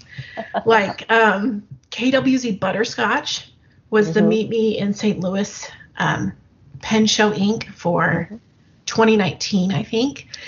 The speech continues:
Speaker 1: Mm-hmm.
Speaker 2: And that ink, I tried it and I just fell in love, and I managed to get my hand on one bottle. But man, I wish I had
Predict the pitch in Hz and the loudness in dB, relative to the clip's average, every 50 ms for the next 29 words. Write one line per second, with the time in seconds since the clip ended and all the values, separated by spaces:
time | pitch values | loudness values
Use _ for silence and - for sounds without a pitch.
0 | - - - 180 - 208 220 220 220 220 220 226 247 - - 233 233 247 247 - | -18 -16 -10 -4 0 2 2 4 4 4 4 4 4 2 0 -2 -2 0 -2 -2
1 | 202 214 214 - 214 196 196 202 233 254 - - 214 220 208 - - 196 208 208 | -2 -2 -2 -2 -4 -2 0 2 2 2 2 2 0 -2 -2 -2 -2 0 0 0
2 | 208 208 202 - - - 202 202 - 143 180 185 - - - 180 170 226 240 240 | 0 0 -2 -4 -4 -4 -2 0 0 0 0 -2 -2 -2 0 0 0 0 0 -2
3 | - - 202 - 185 196 220 240 247 254 254 247 - - 226 196 156 160 202 214 | -4 -4 -2 -2 0 0 0 2 2 2 2 0 0 -2 -2 -2 0 -2 -2 0
4 | 208 208 202 196 185 165 175 180 208 208 208 202 190 170 170 151 110 117 110 196 | 0 2 2 2 2 2 2 2 2 2 2 2 2 2 2 2 0 0 -2 -4
5 | - - - - - - - - - _ - 226 214 214 214 220 240 247 254 254 | -6 -12 -20 -18 -16 -16 -16 -16 -16 _ 2 2 2 4 4 4 4 4 4 4
6 | 240 226 214 208 208 - 196 190 185 190 - 160 160 - | 4 4 4 4 4 2 0 -2 -2 -2 -4 -6 -8 -10